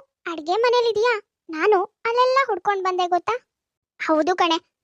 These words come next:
ನನ್ ಸೊಸೆ ಬಂದ್ಮೇಲೆ ನನ್ಗಂತೂ ಯಾವ ಕೆಲ್ಸನೂ ಮಾಡೋದಕ್ಕೆ ಬಿಡಲ್ಲ. ಹಾಗಂತ ಎಲ್ಲ ಕೆಲ್ಸನೂ ಅವಳ ಹತ್ರನೇ ಮಾಡ್ಸಿದ್ರೆ ಪಾಪ, ಅವಳು ಸ್ವರ್ಗೆ ಹೋಗ್ತಾಳಷ್ಟೇ. ಅದಕ್ಕೆ ಅವಳು ಅಲ್ಲೇನೋ ಕೆಲ್ಸ ಮಾಡ್ತಾ ಇದ್ಲು, ನಾನು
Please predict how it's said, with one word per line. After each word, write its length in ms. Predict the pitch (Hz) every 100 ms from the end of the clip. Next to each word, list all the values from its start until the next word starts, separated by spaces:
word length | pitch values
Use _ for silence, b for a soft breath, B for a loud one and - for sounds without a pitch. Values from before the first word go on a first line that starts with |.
| -
ನನ್ 160 | 440 453
ಸೊಸೆ 300 | - - 359
ಬಂದ್ಮೇಲೆ 460 | 339 320 349 370
ನನ್ಗಂತೂ 760 | 381 _ - 508 440 349 480 415 339
ಯಾವ 260 | 294 320
ಕೆಲ್ಸನೂ 420 | 381 330 320 349
ಮಾಡೋದಕ್ಕೆ 560 | 415 294 302 320 302 370
ಬಿಡಲ್ಲ. 320 | 320 311 311 302 _ _ _ _ -
ಹಾಗಂತ 380 | 330 330 370 359 339 b b _
ಎಲ್ಲ 200 | 480 571 640 587
ಕೆಲ್ಸನೂ 440 | 523 523 554 494
ಅವಳ 100 | 427
ಹತ್ರನೇ 320 | 480 480 480 453
ಮಾಡ್ಸಿದ್ರೆ 400 | 415 440 403 453
ಪಾಪ, 540 | _ _ 339 320 359 - _ _ -
ಅವಳು 220 | 508 494
ಸ್ವರ್ಗೆ 360 | 330 302 302 370
ಹೋಗ್ತಾಳಷ್ಟೇ. 600 | 339 - 349 339 - 247 _ _ -
ಅದಕ್ಕೆ 220 | 285 339 440 b b b _ 320
ಅವಳು 260 | 349 381 415
ಅಲ್ಲೇನೋ 640 | - _ 440 508 539 587
ಕೆಲ್ಸ 240 | 466 453 539 508
ಮಾಡ್ತಾ 300 | 339 370 381
ಇದ್ಲು, 220 | 302 320 b b _ -
ನಾನು 220 | 320